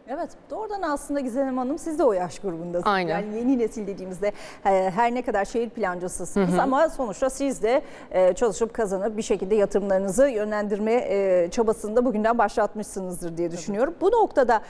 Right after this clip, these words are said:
Speaker 1: da sorularım olacak ama sizler yeni nesil dediğimizde otuz otuz beşli yaşlar ne istiyor, neyi önceliklendiriyor? Yani gayrimenkul dediğimizde neyi farklı araştırıyorsunuz, neyi satın alıyorsunuz?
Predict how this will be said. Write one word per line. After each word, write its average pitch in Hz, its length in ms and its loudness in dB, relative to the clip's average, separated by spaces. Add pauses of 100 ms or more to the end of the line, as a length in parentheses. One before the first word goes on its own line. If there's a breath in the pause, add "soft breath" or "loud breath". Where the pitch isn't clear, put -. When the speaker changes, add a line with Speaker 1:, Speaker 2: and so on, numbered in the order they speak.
(220 loud breath)
Speaker 1:
da 196 200 2
sorularım 220 460 0
olacak 233 360 -2
ama 330 240 0 (220 loud breath)
sizler 349 520 2
yeni 277 340 0
nesil 277 320 0
dediğimizde 240 380 0
otuz 247 300 0
otuz 262 300 0
beşli 269 280 2
yaşlar 233 420 2 (160)
ne 269 140 -2
istiyor, 214 640 2 (120)
neyi 208 200 -2
önceliklendiriyor? 208 1120 0
Yani 185 240 -2
gayrimenkul 240 680 2
dediğimizde 240 680 2 (1080 loud breath)
neyi 226 600 0 (220)
farklı 190 600 -2 (220)
araştırıyorsunuz, 180 1040 -4 (340)
neyi 190 240 -2
satın 185 340 -4
alıyorsunuz? 175 680 -4